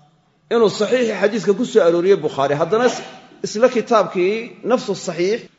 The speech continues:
uu ku keeno isagoo musnad ah. Say isu waafaqaysaa.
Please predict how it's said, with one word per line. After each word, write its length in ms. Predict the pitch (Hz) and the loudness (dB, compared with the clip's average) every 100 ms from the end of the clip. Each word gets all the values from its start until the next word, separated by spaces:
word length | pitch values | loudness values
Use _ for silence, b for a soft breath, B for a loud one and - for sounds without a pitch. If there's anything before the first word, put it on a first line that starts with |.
| - | -6
uu 100 | 262 | -4
ku 80 | 240 | -2
keeno 240 | 254 247 247 | 2 4 4
isagoo 280 | 254 233 220 | 6 6 6
musnad 380 | 214 160 131 101 | 2 -4 -4 -6
ah. 120 | 82 - _ _ _ _ _ _ _ - | -12 -18 _ _ _ _ _ _ _ 0
Say 100 | 202 | 0
isu 120 | 196 | 2
waafaqaysaa. 520 | 165 147 123 95 - | 0 0 -6 -10 -16